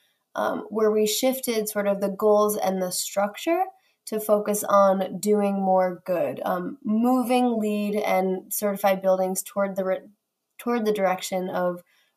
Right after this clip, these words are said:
regenerative, restorative development.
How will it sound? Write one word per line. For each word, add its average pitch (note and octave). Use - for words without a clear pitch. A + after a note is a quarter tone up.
regenerative, F#3+
restorative F3+
development. F3+